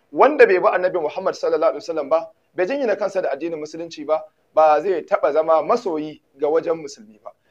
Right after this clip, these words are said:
In ku har musulmi ya je yana son wanda yake kallon manzon Allah ba a mai gaskiya ba, yake kallon wannan alƙur'anin da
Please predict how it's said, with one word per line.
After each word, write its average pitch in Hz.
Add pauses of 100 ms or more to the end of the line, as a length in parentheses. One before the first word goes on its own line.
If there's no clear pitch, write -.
(200)
In 330
ku 269
har 247
musulmi 185
ya 185
je 180
yana 165
son 151
wanda 226
yake 185
kallon 165
manzon 151
Allah 160
ba 151
a 165
mai 160
gaskiya 185
ba, 165 (300)
yake 220
kallon 220
wannan 320
alƙur'anin 214
da -